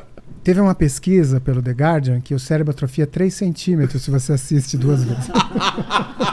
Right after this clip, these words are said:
Mas foi bem, né? Vendeu lá o que os caras queriam, tal. Eles mesmos sabem que não é grande coisa.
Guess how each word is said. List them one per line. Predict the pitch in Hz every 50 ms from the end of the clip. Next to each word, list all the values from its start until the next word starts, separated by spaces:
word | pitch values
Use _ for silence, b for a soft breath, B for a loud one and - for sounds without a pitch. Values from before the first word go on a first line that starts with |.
| - - - 180 165 - - - 190 180 - - - 196 175 - - - - - - - - - 339 B B B B 370 - - - - 381 -
Mas | 240 262 262 294 339 - -
foi | - 311 381
bem, | - 359 285 220 220 240
né? | 220 180 170 170
Vendeu | 151 156 180 208 220 180 165 165 180 196 180
lá | 156 147 151
o | 147
que | 147
os | - -
caras | - 139 135 131
queriam, | - - 190 180 170 143 147 156 160 147 127 123
tal. | 131 135 131 131
Eles | 135 143 156 147
mesmos | 147 143 143 139 131
sabem | - 131 127 127
que | -
não | 135 135
é | 131
grande | 127 123 123 127 139
coisa. | - - - 156 143 143 151 147 135 135 131